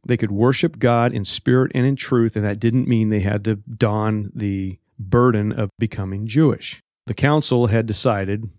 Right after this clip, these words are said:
what seemed good to the Holy Spirit, that the Gentiles do not have to practice Jewish customs. Notice there is no mention of the tithe here,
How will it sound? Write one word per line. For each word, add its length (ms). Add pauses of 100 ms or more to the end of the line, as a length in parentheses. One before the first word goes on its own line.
what 160
seemed 400
good 160
to 80
the 80
Holy 220
Spirit, 480
that 100
the 80
Gentiles 560
do 100
not 160
have 140
to 80
practice 400
Jewish 300
customs. 580 (220)
Notice 440
there 220
is 160
no 260
mention 600
of 140
the 100
tithe 540 (200)
here, 380